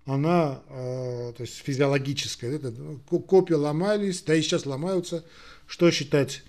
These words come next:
гипертрофией? Может быть ли физиологическая гипертрофия у спортсменов или нет?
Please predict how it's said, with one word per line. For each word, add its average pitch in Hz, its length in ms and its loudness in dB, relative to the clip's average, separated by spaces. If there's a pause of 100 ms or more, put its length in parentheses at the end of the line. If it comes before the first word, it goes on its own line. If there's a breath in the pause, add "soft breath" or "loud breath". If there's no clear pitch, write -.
(360 loud breath)
гипертрофией? 135 920 0
Может 147 500 0
быть 156 180 0
ли 139 80 -4
физиологическая 143 840 0
гипертрофия 127 600 -4
у 143 80 0
спортсменов 135 640 -8
или 127 140 -6
нет? 110 220 -8